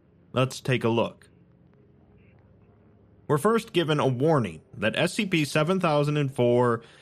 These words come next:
is a Class ten realization type memetic info hazard, meaning that learning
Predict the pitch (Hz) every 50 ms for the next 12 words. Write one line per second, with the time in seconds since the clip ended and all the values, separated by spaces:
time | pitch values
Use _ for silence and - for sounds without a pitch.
0 | - - - - 123 120 135 127 120 - - - 156 156 160 170 180 180 180 -
1 | - - - - - 147 135 135 135 135 135 135 131 - - - - - _ -
2 | - 113 151 185 196 185 180 175 147 117 131 147 160 156 147 - 147 131 120 123
3 | - - 131 127 131 131 - - - 127 127 131 131 131 135 135 135 139 131 -
4 | - - - 143 151 143 131 - 117 107 98 107 104 98 98 92 92 92 82 -
5 | - - - _ _ _ _ _ _ _ _ _ _ - 127 151 165 165 160 151
6 | 147 139 135 135 131 127 - - - - 123 131 143 151 151 151 147 143 139